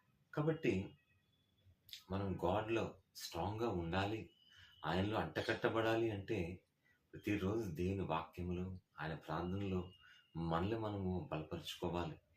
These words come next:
ఎందుకంటే థర్డ్ పర్సన్ అయిన ఈ యొక్క లోకం, అపవాది ఏం చేస్తారంటే మనకి దేవునికి మధ్య ఉన్న ఆ సంబంధాన్ని లూజ్ చేయడానికి, విరగొట్టడానికి ఎంతగానో ప్రయత్నం చేస్తారు.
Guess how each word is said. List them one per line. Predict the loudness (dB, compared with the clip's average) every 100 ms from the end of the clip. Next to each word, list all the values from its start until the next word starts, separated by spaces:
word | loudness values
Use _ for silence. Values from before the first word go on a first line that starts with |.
| _ _ _ _ -18 -18 _ _ -2
ఎందుకంటే | 0 2 4 2 4
థర్డ్ | 4 4
పర్సన్ | 4 0 0 -4
అయిన | -2 -2 -4 -6 -4
ఈ |
యొక్క | -4 -2
లోకం, | -2 -2 -4 -6 -6
అపవాది | -6 -2 -2 0 -4 -6 -12 _ _ -20 -20 _ -4
ఏం | -4
చేస్తారంటే | -2 -6 -2 -2 -2 -2 -2 -2 -8 _ _ _ _ -20 _ -2
మనకి | 0 0 0 0
దేవునికి | 2 0 -2 -6
మధ్య | -2 -2 -2 -4
ఉన్న | -2 -2
ఆ | -4
సంబంధాన్ని | -6 -4 -4 -4 -2 -2 -2 0
లూజ్ | 0 -2 -2
చేయడానికి, | -2 -2 -4 -6 -6 -6 -8 -18 -20 -20 _ _ _ _ _ -2
విరగొట్టడానికి | 0 0 -2 0 0 0 0 -2
ఎంతగానో | -4 -4 -2 0 0
ప్రయత్నం | 0 -2 -2 -6 -4
చేస్తారు. | -6 -6 -6 -6